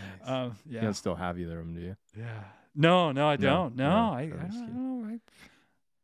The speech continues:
Speaker 2: might have given them away. I was giving away a lot of plants. I always, always had bonsai ever since fifteen, but I don't know what happened to those. <laughs>
Speaker 1: Cool.
Speaker 2: I don't know.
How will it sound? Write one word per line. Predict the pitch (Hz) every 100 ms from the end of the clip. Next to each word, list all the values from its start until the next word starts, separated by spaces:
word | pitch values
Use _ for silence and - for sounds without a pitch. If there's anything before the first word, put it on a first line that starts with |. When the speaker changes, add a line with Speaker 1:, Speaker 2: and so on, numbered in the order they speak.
| _ _ _ _ _ _
Speaker 2:
might | 226
have | 233
given | 226
them | 202 151
away. | 107 123 175 107 139
I |
was | 143
giving | 147 202 190
away | 156 175
a |
lot | 160 160
of | -
plants. | 143 143 175 -
I | 120
always, | - 165 190 202
always | 208 226
had | 226 196
bonsai | 185 165 110
ever | 107 135
since | - 139
fifteen, | - 151 - - 139 110 92 _ _ _ _ _ _ _ _ _
but | -
I | 135
don't | 151
know | 156
what | 139
happened | 147 - 107
to |
those. | 117 - - -
<laughs> | 571 - 392 359 - 381 - - 320 - - - -
Speaker 1:
Cool. | 101
Speaker 2:
I |
don't | 151
know. | 147 131